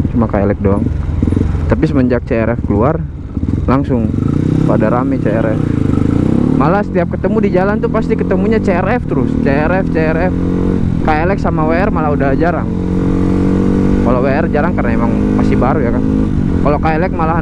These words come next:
udah, udah, udah apa, udah agak jarang. Pokoknya tiap ketemu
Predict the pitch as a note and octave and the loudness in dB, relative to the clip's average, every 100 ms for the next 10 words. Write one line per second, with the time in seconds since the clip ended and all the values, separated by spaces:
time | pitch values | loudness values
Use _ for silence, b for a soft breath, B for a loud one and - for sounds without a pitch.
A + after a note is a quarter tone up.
0 | D#3+ B2+ B2+ C3+ B2+ B2 C3+ B2+ - - | 0 0 0 0 2 2 0 0 0 0
1 | - B2 F2 - A#2+ - - F#2+ F#2 F#2 | 0 0 0 0 0 0 0 0 0 0
2 | F#2 F#2+ - F#2+ F#2+ - F#2+ F#2+ F#2+ G2 | 2 0 0 2 2 2 2 2 2 2
3 | D#3 F3 - - - - | 2 2 0 0 0 0